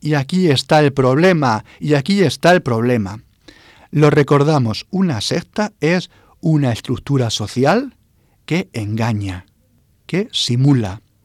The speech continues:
que practica el mimetismo, como yo digo, se hace pasar por otra estructura social que no es. Así, los Testigos de Jehová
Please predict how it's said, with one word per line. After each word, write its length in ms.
que 140
practica 560
el 120
mimetismo, 760
como 180
yo 140
digo, 400
se 180
hace 200
pasar 420
por 260
otra 380
estructura 560
social 540
que 140
no 180
es. 420
Así, 400
los 180
Testigos 380
de 60
Jehová 360